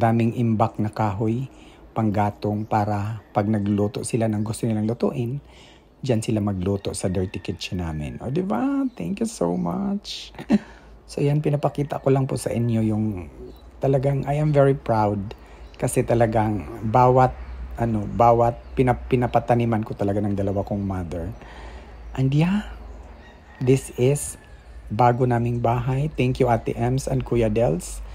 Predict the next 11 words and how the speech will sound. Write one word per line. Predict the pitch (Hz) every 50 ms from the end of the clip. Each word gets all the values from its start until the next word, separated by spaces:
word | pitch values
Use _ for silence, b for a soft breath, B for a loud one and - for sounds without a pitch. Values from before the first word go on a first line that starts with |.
| B B B B B B B - 123
Maraming | 120 120 117 123 123 123
salamat | - - 120 117 120 120 123 127 127 -
sa | - - -
inyong | 135 131 123
malasakit | 123 117 120 120 - - 123 120 - 135 117
sa | - - 120
pamilya | 117 113 113 117 110 104 107 104 101 -
ko. | - 123 127 160 160 - B B B B B B B -
Sobrang | - - - 135 123 123 131 123
laking | 127 120 117 117 123 120 113
tulong. | 107 117 107 107 110 107 110 123 147 170 185 196